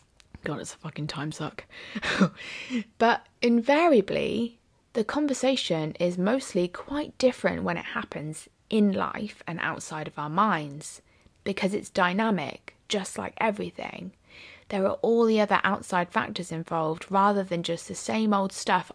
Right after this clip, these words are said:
our brain comes up with when we're imagining things. And we move through conversations every day, having no idea what will be said. We do this so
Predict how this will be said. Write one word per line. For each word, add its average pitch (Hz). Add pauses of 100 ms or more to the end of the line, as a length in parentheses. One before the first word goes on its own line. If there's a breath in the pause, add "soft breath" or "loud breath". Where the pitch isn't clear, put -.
our 233
brain 220
comes 196
up 240
with 160
when 185
we're 185
imagining 185
things. - (1300 loud breath)
And 233
we 254
move 311
through 320
conversations 247 (120)
every 277
day, 214 (300 soft breath)
having 247
no 294
idea 269
what 175
will 185
be 196
said. 240
We 254
do 294
this 240
so 277